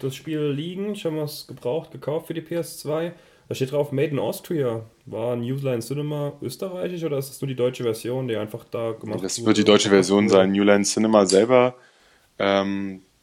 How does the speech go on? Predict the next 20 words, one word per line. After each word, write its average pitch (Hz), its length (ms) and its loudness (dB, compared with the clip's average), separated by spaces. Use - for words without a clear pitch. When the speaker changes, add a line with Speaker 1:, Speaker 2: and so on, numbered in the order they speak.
Speaker 2:
ist - 120 -12
sonst, 101 180 -2
also 107 260 2
in, 107 240 0
in 107 100 -2
Austria 107 460 2
ist - 160 -4
zum 110 100 -2
Beispiel 107 280 2
ja 98 80 8
auch, 104 280 2
ähm, 104 200 2
der 98 120 6
Dachsitz - 680 0
von 95 640 -2
E 95 160 0
A, 101 180 6
also 92 240 2
Deutschland, 95 400 2
Österreich, 92 640 2